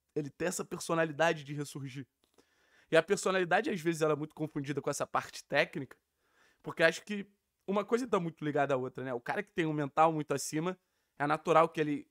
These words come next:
que ele possa desequilibrar tecnicamente. Aí você tem, por exemplo, um Eric, que eu acho que é um cara que tem uma personalidade muito boa.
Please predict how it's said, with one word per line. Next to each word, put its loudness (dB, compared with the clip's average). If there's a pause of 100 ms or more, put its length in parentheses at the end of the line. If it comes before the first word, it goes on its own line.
que -4
ele -6
possa -2
desequilibrar -6 (220)
tecnicamente. -8 (720)
Aí 4
você -2
tem, 0
por 0
exemplo, -2
um 0
Eric, 4
que -8
eu -2
acho -6
que -6
é -4
um -6
cara -4
que -20
tem -2
uma -2
personalidade -6
muito -10
boa. -8